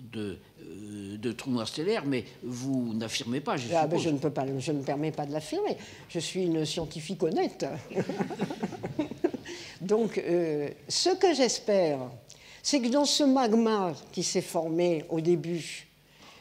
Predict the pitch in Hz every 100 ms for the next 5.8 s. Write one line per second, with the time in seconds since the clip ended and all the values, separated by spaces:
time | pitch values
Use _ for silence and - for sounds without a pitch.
0 | - 165 233 240 247 175 185 160 139 -
1 | - 160 - 214 143 139 117 - - -
2 | - - - 151 170 165 151 156 143 135
3 | 143 143 147 196 202 151 131 - - _
4 | 135 143 - - 180 170 156 139 143 143
5 | 143 135 - 143 139 143 123